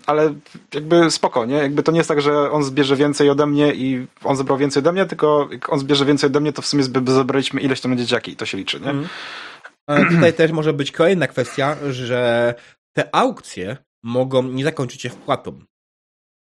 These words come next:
Speaker 1: Tak, tak, to jest kolejna rzecz, nie?
Speaker 2: No. Bo na, to jest niestety ten problem aukcji, że aukcja niekoniecznie musi zakończyć się wpłatą. Allegro tutaj daje też znowu trochę większą pewność i ob-, ochronę tego.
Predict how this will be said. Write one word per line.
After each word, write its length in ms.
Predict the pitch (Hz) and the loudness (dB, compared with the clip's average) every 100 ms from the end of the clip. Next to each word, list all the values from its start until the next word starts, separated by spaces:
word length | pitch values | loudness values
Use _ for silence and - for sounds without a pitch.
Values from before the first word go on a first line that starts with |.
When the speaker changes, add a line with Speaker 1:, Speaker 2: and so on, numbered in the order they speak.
| _ - - - _ _ | _ -14 -14 -16 _ _
Speaker 1:
Tak, 340 | - 104 - - - | -6 -6 -8 -20 -10
tak, 240 | - 85 - | -4 -4 -4
to 100 | 110 | -6
jest 100 | - | -2
kolejna 260 | 104 80 | -2 -2
rzecz, 200 | - - | -8 -8
nie? 140 | 120 135 _ - | -8 -8 _ -10
Speaker 2:
No. 300 | 139 113 107 127 _ _ _ _ _ _ | -6 -4 -4 -8 _ _ _ _ _ _
Bo 540 | 127 127 117 127 131 131 | -10 -8 2 6 8 6
na, 140 | 131 135 | 4 -2
to 320 | - 143 156 | -4 -2 0
jest 120 | 151 | 0
niestety 360 | 147 147 143 143 | -2 0 2 2
ten 200 | 143 131 | 0 0
problem 320 | 151 143 135 | 0 0 -2
aukcji, 380 | 92 120 - 165 | -4 -6 -8 -6
że 200 | 165 - | -6 -4
aukcja 320 | 165 - 175 | -6 -6 -10
niekoniecznie 400 | 160 - 220 208 | -8 -10 -10 -8
musi 100 | 170 | -8
zakończyć 260 | - 151 | -8 -10
się 60 | - | -10
wpłatą. 320 | - 120 95 - - - | -8 -8 -8 -16 -20 -6
Allegro 420 | - 196 262 151 135 | 2 4 4 2 -2
tutaj 240 | - 135 | 0 0
daje 220 | 135 135 | 2 2
też 220 | 139 147 | 2 0
znowu 240 | 127 120 120 | 0 -4 -2
trochę 580 | 123 120 123 113 113 113 - _ - | -4 0 2 4 4 2 -6 _ -14
większą 540 | 123 139 139 - 123 | -4 -2 -2 -4 -6
pewność 540 | - 139 127 117 110 | -2 -2 -2 -4 -6
i 100 | 135 | -2
ob-, 180 | 123 127 - | -2 -2 -8
ochronę 340 | - 156 113 | -2 0 0
tego. 380 | 113 104 147 | -2 -2 -2